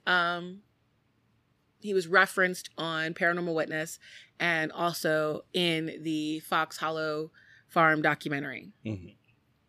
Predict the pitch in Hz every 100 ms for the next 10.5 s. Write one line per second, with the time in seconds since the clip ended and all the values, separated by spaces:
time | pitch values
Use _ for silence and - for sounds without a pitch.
0 | _ - - - - - 160 208 214 208
1 | 202 156 151 170 233 269 302 240 165 151
2 | - 127 90 - - _ _ _ _ -
3 | - _ _ _ _ _ 175 214 247 247
4 | 214 185 - 214 269 330 - 185 - 170
5 | 170 190 - - 202 - - 226 262 -
6 | - 233 220 190 190 - 175 196 185 -
7 | 185 170 165 170 165 165 160 170 170 175
8 | 165 165 - - 165 196 226 127 110 107
9 | 196 220 226 175 190 165 160 196 196 190
10 | 160 175 160 143 147